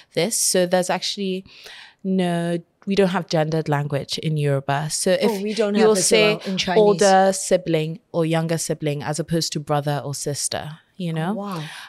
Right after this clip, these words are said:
Speaker 1: Um, and so she makes that argument. Other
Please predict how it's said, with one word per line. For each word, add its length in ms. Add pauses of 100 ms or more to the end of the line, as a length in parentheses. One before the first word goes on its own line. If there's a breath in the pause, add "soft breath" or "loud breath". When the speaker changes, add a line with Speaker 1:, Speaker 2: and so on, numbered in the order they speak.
(120)
Speaker 1:
Um, 440
and 160
so 140
she 180
makes 240
that 140
argument. 580
Other 520